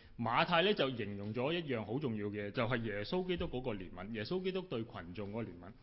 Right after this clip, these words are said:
而喺呢個耶穌基督對，呃，群眾嗰個憐憫裏邊呢，我哋睇到一樣嘢，我哋會睇到耶穌基督嗰個憐憫同埋門徒對於群眾嗰個，嗰種嘅，呃，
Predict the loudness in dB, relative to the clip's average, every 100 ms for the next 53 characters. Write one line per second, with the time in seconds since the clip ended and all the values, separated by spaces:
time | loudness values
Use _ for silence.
0 | -20 -20 -4 0 4 6 6 4 2 4
1 | 4 4 4 4 2 4 2 2 -6 -6
2 | -2 0 0 -2 -6 -6 -2 2 2 0
3 | 0 0 0 0 -4 -2 0 0 -2 -2
4 | -4 -10 -18 -2 0 0 0 0 0 -4
5 | -8 -12 -18 -20 -20 -2 2 4 4 4
6 | 2 0 0 2 2 2 -2 -14 -10 -2
7 | -2 0 0 -2 -2 -2 0 -2 -2 -4
8 | -4 -16 _ -4 0 0 0 -2 -4 -6
9 | -8 -6 -6 -2 -2 0 0 -2 -2 -4
10 | -4 -4 -4 -2 -4 -2 -6 -6 -10 -10
11 | -4 -2 0 0 -2 -4 -4 -4 -6 -6
12 | -6 -4 -2 -2 -2 -4 -4 -6 -8 -6
13 | -4 -6 -12 -20 -20 -10 -8 -6